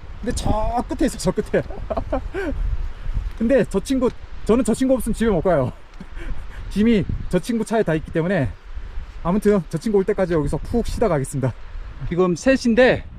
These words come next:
제가 보기에는 해, 해가 한 두 시간 이내에 질 것 같아요. 바로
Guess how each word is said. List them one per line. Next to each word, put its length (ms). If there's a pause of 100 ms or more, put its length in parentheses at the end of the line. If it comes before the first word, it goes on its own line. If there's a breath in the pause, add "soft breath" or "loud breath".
(320)
제가 200
보기에는 260
해, 200
해가 380
한 100
두 220
시간 280
이내에 220
질 200
것 100
같아요. 320
바로 340